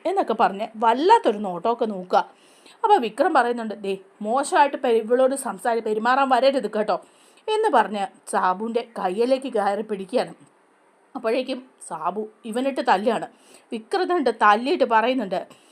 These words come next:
"ഹും, നീ എസ് ഐ സാബുവിനെ തല്ലാറായല്ലേ? നീ തല്ലിയപ്പോൾ ഞാൻ കൊണ്ടിട്ടുണ്ടടാ, ഇപ്പം കൊള്ളുന്ന കാണണോ? ഇവനെ അറസ്റ്റ് ചെയ്ത് കൊണ്ടുപോടാ" എന്ന് പറയണം. അങ്ങനെ വിക്രത്തിനെ തൂക്കിയെടുത്ത് ലോക്കപ്പിലേക്ക് കൊണ്ടുപോവാണ് കേട്ടോ.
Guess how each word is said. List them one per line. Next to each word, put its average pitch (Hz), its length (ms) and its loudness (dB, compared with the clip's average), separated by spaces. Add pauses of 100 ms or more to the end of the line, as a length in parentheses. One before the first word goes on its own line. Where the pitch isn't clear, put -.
(280)
"ഹും, 427 180 -2 (300)
നീ 247 180 -4 (440)
എസ് 185 300 -2
ഐ 427 100 10
സാബുവിനെ 359 640 6
തല്ലാറായല്ലേ? 247 640 4 (480)
നീ 480 80 -6 (120)
തല്ലിയപ്പോൾ 403 360 4
ഞാൻ 370 160 0
കൊണ്ടിട്ടുണ്ടടാ, 247 640 -4 (320)
ഇപ്പം 359 360 0
കൊള്ളുന്ന 285 300 4
കാണണോ? 240 520 0 (380)
ഇവനെ 453 260 0
അറസ്റ്റ് 370 340 -2
ചെയ്ത് 277 160 -2
കൊണ്ടുപോടാ" 254 500 0 (140)
എന്ന് 415 180 -2
പറയണം. 214 480 -2 (100)
അങ്ങനെ 240 360 -6 (440)
വിക്രത്തിനെ 427 500 -2
തൂക്കിയെടുത്ത് 285 880 -2 (340)
ലോക്കപ്പിലേക്ക് 214 880 -6
കൊണ്ടുപോവാണ് 208 640 -2
കേട്ടോ. 165 260 -12